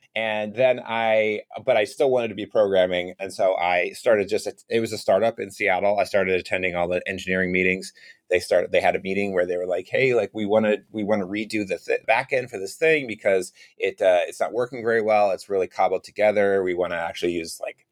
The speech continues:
basically, it was, like, sort of a Linux system administration slash programming project. And I was like, "I am very interested in this. If no one else has,"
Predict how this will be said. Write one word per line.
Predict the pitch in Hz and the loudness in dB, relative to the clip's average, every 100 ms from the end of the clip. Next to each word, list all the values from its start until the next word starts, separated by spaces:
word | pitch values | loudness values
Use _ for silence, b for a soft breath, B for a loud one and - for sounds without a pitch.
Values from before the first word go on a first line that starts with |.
| _ | _
basically, | 160 170 165 135 - | 0 0 0 -2 0
it | |
was, | 135 117 | -2 2
like, | 113 95 | 0 0
sort | - 110 | 0 0
of | 92 | 2
a | 90 - b - | 2 0 b -2
Linux | 117 113 101 | 2 2 2
system | - 101 110 101 | 0 0 0 -2
administration | 101 104 101 - 104 98 90 | -2 0 -2 0 -2 -2 -6
slash | - 87 - | 0 0 0
programming | - 95 92 92 90 | 2 2 2 0 -2
project. | - 85 92 90 _ B B B B | 2 2 4 0 _ B B B B
And | 113 | -6
I | |
was | 107 107 | -4 0
like, | 92 - - | -2 -2 -6
"I | 127 156 | 0 0
am | 107 90 | 0 -2
very | 110 135 117 107 | 2 2 2 -2
interested | 107 95 104 87 | -4 -4 -2 0
in | 87 | -2
this. | 87 - 101 | -4 -4 -10
If | - 110 | -10 -2
no | 120 | 0
one | 127 113 | 2 2
else | 110 - | 0 0
has," | 98 - | -6 -6